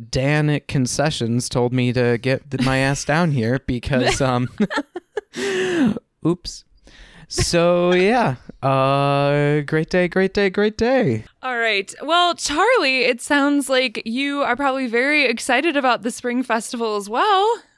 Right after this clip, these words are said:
Speaker 1: Yeah, it's, this is why we exist. This is why we have to be here to educate people.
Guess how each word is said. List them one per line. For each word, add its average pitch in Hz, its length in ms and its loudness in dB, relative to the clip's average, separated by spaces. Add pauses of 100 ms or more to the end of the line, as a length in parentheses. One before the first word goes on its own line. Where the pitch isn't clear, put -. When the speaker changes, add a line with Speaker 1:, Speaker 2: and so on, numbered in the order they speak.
(220)
Speaker 1:
Yeah, 214 640 2
it's, - 300 -2 (240)
this 147 180 -4
is 156 100 -2
why 151 140 2
we 143 100 0
exist. 127 440 -4
This 123 140 -4
is 120 120 -4
why 117 160 2
we 117 100 0
have 117 160 -6
to - 80 -14
be 190 200 0
here 180 380 0 (320)
to - 200 -12
educate 156 600 -2
people. 147 360 -2